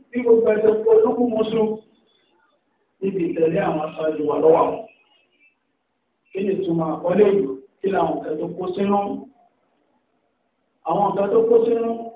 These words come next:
àwọn nǹkan tó pọ̀ ni. Ṣùgbọ́n àkókò lè gbà wá rárá. Torí pé àwa méjì ni wọ́n ní ká ṣe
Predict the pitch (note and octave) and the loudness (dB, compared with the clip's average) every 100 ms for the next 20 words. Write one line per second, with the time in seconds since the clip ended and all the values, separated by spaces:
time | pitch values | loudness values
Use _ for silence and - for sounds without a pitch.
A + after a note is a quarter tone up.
0 | _ _ _ D#3+ E3 E3+ D#3+ F#3 - E3+ | _ _ _ -6 -4 -4 -6 -6 -2 -2
1 | - - - _ _ _ _ _ _ E3 | -2 -6 -16 _ _ _ _ _ _ -14
2 | E3 G#3+ - - G3 G#3+ G#3 E3 D#3+ - | -4 -2 -2 -2 -4 2 2 2 -2 -4
3 | D#3 D3+ D3+ D#3+ F3+ G#3+ C4+ - F3+ F#3 | -2 -2 2 4 6 4 2 -2 -2 2
4 | F#3+ G3 G3+ G3 G3 - _ _ _ _ | 2 4 2 0 -6 -16 _ _ _ _
5 | _ _ _ _ _ _ _ A3 A#3 C#4 | _ _ _ _ _ _ _ 2 6 6
6 | C4+ B3+ B3+ C4 - F3+ G3+ G#3+ B3+ C4+ | 6 8 8 6 2 0 4 4 4 2
7 | - C#4 C#4 - - - _ _ F3 F#3+ | 4 4 4 0 -6 -14 _ _ -8 -6
8 | G#3 G3+ G3 G3 F3 | -6 -4 -4 -4 -4